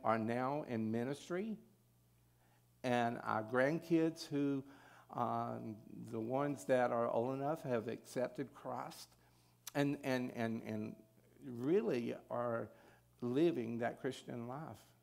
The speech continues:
And I, I, I mean, God could not bless me. He could not be more faithful to me than he has been. And so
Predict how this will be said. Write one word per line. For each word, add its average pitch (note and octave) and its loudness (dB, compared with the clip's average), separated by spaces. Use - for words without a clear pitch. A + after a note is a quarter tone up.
And A#2+ -2
I, B2+ 2
I, D3 0
I C3 -2
mean, C3+ -2
God E3+ 0
could E3+ 0
not E3 0
bless D3+ 0
me. A#2 0
He D3+ 2
could D3+ 0
not F3+ 2
be C3+ 0
more C3+ 0
faithful B2+ -4
to G#2+ -8
me G#2 -4
than G#2+ -6
he G#2+ -4
has A2 -8
been. G#2 -12
And E3 4
so D#3 6